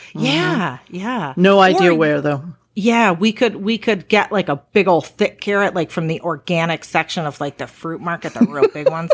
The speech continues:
Speaker 2: <laughs>
Speaker 1: and then, you know, make it so it's harness compatible, give it a little,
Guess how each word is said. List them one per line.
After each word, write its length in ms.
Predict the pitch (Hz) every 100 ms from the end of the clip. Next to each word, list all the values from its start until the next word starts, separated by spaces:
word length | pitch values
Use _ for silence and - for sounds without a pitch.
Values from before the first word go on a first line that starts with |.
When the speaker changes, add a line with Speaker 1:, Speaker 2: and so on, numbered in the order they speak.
| - - -
Speaker 2:
<laughs> 280 | - -
Speaker 1:
and 200 | 214 202
then, 320 | 202 190 190 214
you 220 | 202 208
know, 80 | 196
make 240 | 196 202
it 100 | 220
so 80 | 202
it's 80 | -
harness 400 | - 160 151 -
compatible, 1300 | - 156 - 294 285 277 262 269 277 262 262 254
give 160 | 220 175
it 40 |
a 40 | 160
little, 420 | 156 151 147